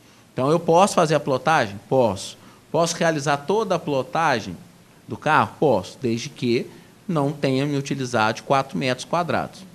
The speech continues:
Então, por exemplo, uma van possivelmente vai atingir, é, esse limite. E é importante dizer que, sendo realizada a plotagem,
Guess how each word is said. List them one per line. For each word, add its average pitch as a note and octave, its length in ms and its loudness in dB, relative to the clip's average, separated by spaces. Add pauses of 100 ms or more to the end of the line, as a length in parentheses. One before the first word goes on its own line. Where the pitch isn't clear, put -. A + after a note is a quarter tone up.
(800)
Então, B2 120 -4
por C#3 120 0
exemplo, B2 360 -2
uma D3 180 2
van C3 280 0
possivelmente D3 680 -2
vai C3+ 320 2
atingir, C3+ 580 -4 (640)
é, B2 220 -4 (240)
esse A#2+ 200 -4
limite. D3+ 500 -2 (720)
E G#3+ 280 -2 (100)
é E3 80 0
importante E3 480 2
dizer C#3 300 -4
que, F#2+ 220 -4 (220)
sendo C#4 280 2
realizada B2+ 720 2 (140)
a D#3+ 100 -4
plotagem, C3 760 -2